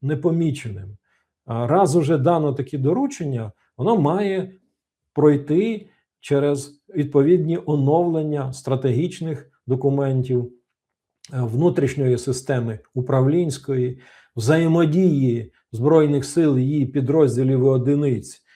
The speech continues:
з інтендантськими службами, я маю на увазі Міністерством оборони. Паралельно з тим треба розуміти, що робота і оце доручення, це і так функціонал, який мав виконувати,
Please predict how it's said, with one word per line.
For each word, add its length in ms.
з 500
інтендантськими 880
службами, 540
я 100
маю 240
на 100
увазі 480
Міністерством 800
оборони. 520
Паралельно 560
з 100
тим 240
треба 280
розуміти, 680
що 580
робота 560
і 100
оце 300
доручення, 800
це 260
і 100
так 640
функціонал, 1120
який 400
мав 320
виконувати, 880